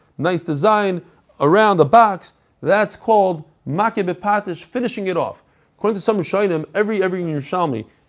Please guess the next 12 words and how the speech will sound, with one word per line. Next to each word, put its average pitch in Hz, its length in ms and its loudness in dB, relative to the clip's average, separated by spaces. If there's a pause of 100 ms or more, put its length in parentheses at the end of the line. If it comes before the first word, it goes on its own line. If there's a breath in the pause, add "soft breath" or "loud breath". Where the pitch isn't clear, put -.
every 214 300 0
bang 190 420 4
you 160 80 -4
give 139 300 0
it 131 160 -2
and 135 100 -4
it 123 320 -8
gives 214 200 -4
that 208 120 0
little 190 200 4
groove, 165 420 -2 (260 soft breath)
that's 214 280 -2